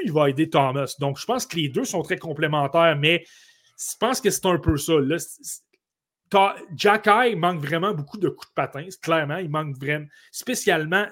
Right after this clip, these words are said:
de... En fait, il y a de la, c'est pas qu'il y a un mauvais coup de patin, il manque d'explosion. C'est davanta-, va-, davantage ça. Euh, puis, tu sais, il faut pas oublier, je pense que c'est la semaine dernière que tu l'as précisé, Deso,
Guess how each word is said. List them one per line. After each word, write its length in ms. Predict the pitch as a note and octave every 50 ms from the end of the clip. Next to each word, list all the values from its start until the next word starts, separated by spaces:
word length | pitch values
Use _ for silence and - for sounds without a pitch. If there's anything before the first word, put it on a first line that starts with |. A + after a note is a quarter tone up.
| D#3+
de... 240 | D#3+ D3 C3+ B2+ - _ _ _ _ _ _ _ _ _ _ _ _ _
En 120 | F3 F#3+ G3
fait, 160 | - G4+ G4+
il 60 | E4
y 40 | C4
a 40 | -
de 80 | D3+ E3
la, 120 | F3+ E3+ - F3 E3 - _ _ _ _ _ _ _ _ _ _
c'est 140 | - - -
pas 80 | E4+ F#4
qu'il 80 | F#4
y 20 | F4
a 20 | A3+
un 40 |
mauvais 180 | G3+ F#3 F3+ F#3+
coup 80 | - -
de 40 |
patin, 200 | - F#3+ F3 C4
il 100 | C4+ G#3
manque 240 | F3 F#3 G#3 F#3 C#3+
d'explosion. 720 | C3 F#3 F#3 F#3 - - - E3 D3+ C#3 C3+ B2+ C#3 C3 B2+
C'est 140 | - C#3
davanta-, 520 | B2+ C#3+ D3+ D#3 G3 G#3+ G#3 - E3+ D3+ D3
va-, 160 | C3 D3+ D3+
davantage 640 | D3+ D3 D3+ D3+ F#3 A3 A3 - F3 C#3+ - -
ça. 200 | - - - D3+
Euh, 760 | E3+ - - _ - - - - - - - - _ - A2 - -
puis, 100 | - -
tu 60 | -
sais, 120 | - A#3+ A#3
il 80 | -
faut 140 | - - D#3
pas 120 | C#3+ F3+ F#3+
oublier, 440 | F#3 C#3+ C#3+ C#3+ C3+ C#3+ E3+ G3+
je 100 | G#3+ -
pense 200 | - F3+ F#3+ F3
que 60 | - -
c'est 80 | E3+
la 120 | D3 C#3 -
semaine 240 | - E3 F3 F3
dernière 300 | D#3 D#3 C3+ D3 D#3 E3+ F#3 F3+
que 60 | -
tu 100 | - D3
l'as 80 | C#3 C3+
précisé, 540 | - - C#3+ C#3+ - - C3 B2 D3 E3+ E3+
Deso, 400 | C#3+ C3 A#2 A#2+ D#3 F3 F#3